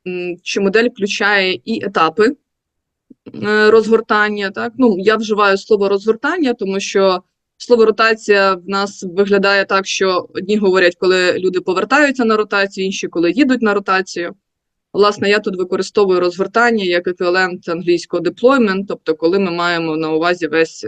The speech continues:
фактично цикл, е, коли підрозділ починає,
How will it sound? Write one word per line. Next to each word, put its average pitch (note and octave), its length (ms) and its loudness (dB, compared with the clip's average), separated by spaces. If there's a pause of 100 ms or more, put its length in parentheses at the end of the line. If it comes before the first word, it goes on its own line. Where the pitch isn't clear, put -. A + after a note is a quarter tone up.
фактично D#3+ 480 -6
цикл, B3 380 -4 (800)
е, E3 240 -8
коли E3+ 280 2
підрозділ E3+ 560 -2
починає, D3+ 680 -4